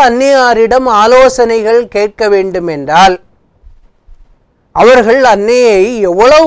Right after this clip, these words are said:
உயர்வாக பார்த்தார்கள் என்பதை தான் நாம வந்து புரிந்து கொள்ள வேண்டிய ஒரு முக்கியமான ஒரு விஷயம். நாம சொ-, சொன்னோம், குருதேவருடைய சீடர்களெல்லாம் சாதாரணமானவர்கள் அல்ல.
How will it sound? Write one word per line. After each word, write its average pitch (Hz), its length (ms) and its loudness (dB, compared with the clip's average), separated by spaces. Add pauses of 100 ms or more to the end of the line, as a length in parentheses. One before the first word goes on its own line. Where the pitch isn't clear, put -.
(120)
உயர்வாக 233 640 0 (120)
பார்த்தார்கள் 160 760 -4 (680)
என்பதை 185 420 -4 (100)
தான் 240 240 -6
நாம 180 280 -6
வந்து 156 240 -8 (520)
புரிந்து 240 460 -6
கொள்ள 165 220 -4
வேண்டிய 156 340 -4 (100)
ஒரு 165 120 -6
முக்கியமான 151 760 -10
ஒரு 151 160 -10
விஷயம். 127 460 -10 (2000)
நாம 254 200 2 (120)
சொ-, 240 240 2 (100)
சொன்னோம், 269 480 0
குருதேவருடைய 247 920 2 (220)
சீடர்களெல்லாம் 240 840 0 (100)
சாதாரணமானவர்கள் 247 1120 0
அல்ல. 277 180 -2